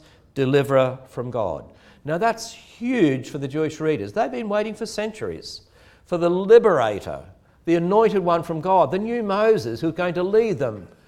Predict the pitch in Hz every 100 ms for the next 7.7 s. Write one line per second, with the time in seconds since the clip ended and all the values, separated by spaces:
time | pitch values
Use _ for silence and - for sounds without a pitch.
0 | _ _ - 175 170 190 202 220 185 156
1 | 151 156 160 156 - 190 170 92 - -
2 | - _ _ _ _ _ - 143 147 175
3 | 208 220 196 - 180 160 151 143 151 143
4 | - 143 143 - - - _ _ _ 165
5 | 180 - - - - 190 196 139 139 139
6 | - - - _ - 143 139 139 135 -
7 | 117 123 - 120 101 76